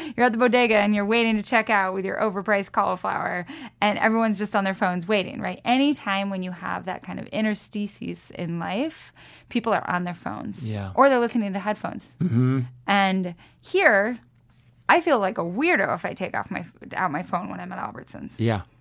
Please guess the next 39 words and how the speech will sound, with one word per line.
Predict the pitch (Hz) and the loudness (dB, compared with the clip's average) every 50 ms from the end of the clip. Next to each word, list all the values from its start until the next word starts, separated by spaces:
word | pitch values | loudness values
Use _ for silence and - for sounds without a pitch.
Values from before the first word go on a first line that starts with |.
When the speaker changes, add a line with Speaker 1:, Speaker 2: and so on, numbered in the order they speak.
| _ - | _ -8
Speaker 1:
Like, | - 214 208 | -4 -2 -2
it | 180 - - | -2 -2 -4
really | 202 220 294 320 294 233 208 190 | -4 -2 0 0 2 2 2 0
is | 196 190 185 | -2 -2 -4
conspicuous | - - 175 170 - - 175 170 - - - - - - - - - - - _ _ _ _ _ _ - | -8 -10 -12 -10 -10 -12 -12 -12 -12 -12 -10 -10 -10 -12 -14 -16 -20 -20 -20 _ _ _ _ _ _ -10
to | - 170 | -8 -8
be | 180 190 - | -6 -4 -2
on | 123 175 190 190 | -2 0 0 -2
your | 180 170 | -4 -6
phone | 170 - - 185 185 185 185 | -8 -8 -8 -8 -6 -6 -8
in | 185 185 | -8 -8
a | 180 175 | -8 -10
more | 180 180 175 175 | -10 -12 -12 -14
public | - - - - - - - - | -12 -12 -12 -12 -12 -12 -14 -14
place. | - - 101 - - - - - - - - | -12 -12 -10 -10 -12 -16 -18 -20 -20 -4 0
Speaker 2:
Which, | - 208 208 - - - - _ - | 2 2 2 2 -2 -12 -14 _ -6
I | 175 | -6
mean, | 147 135 123 - - | -4 -4 -6 -8 -4
I | - 139 135 | -2 -2 0
kinda | - 190 180 135 | 2 0 0 0
think | - 110 95 | 0 -2 -4
is | 101 113 | -4 -6
a | |
good | - 120 98 - | -4 -6 -4 -4
thing. | - 107 117 135 | -4 -2 0 2
Speaker 1:
It's | 320 - - | 2 0 0
a | - - | -4 -8
great | 165 165 190 185 262 311 359 - - | -8 -6 -2 2 2 2 2 2 0
thing. | - 170 147 117 - - | -2 -4 -4 -2 4 6
Speaker 2:
Although | 180 208 208 | 8 8 8
it | 196 185 | 8 6
occurs | - - - 220 - - | 6 6 4 4 6 4
to | - | 4
me, | 156 147 143 | 6 6 6
Speaker 1:
<laughs> | 135 | 6
Speaker 2:
like, | 135 123 127 - - - 107 110 | 4 2 -2 -8 -16 -14 -6 -2
it's | - 151 123 - | -2 -2 -2 0
weird | 139 160 202 226 220 208 185 156 | 0 2 4 6 6 6 6 6
that, | 170 151 127 | 4 2 2